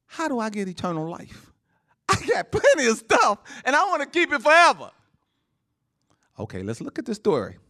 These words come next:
Y'all looking at me. Turn to Luke chapter eighteen. Let's look at it real quick. Luke eighteen and verse eighteen says, "And a certain ruler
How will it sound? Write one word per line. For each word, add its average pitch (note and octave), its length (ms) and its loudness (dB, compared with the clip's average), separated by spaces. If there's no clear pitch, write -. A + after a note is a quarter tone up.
Y'all B2+ 180 -12
looking F3 260 -2
at A#2+ 80 -2
me. A#2+ 100 -2
Turn A3 240 0
to G3+ 60 0
Luke G3+ 220 0
chapter D#3+ 240 -2
eighteen. C#3+ 540 -4
Let's - 120 -16
look G3+ 140 -10
at A2+ 120 -4
it G#2 40 -6
real G2 200 -8
quick. - 240 -8
Luke E3+ 280 -2
eighteen C#3+ 680 -6
and G#2+ 160 -10
verse G#2+ 300 -6
eighteen E2+ 580 -14
says, G#2+ 600 -6
"And F3 140 0
a D3 120 2
certain A#3+ 520 0
ruler G#3 380 0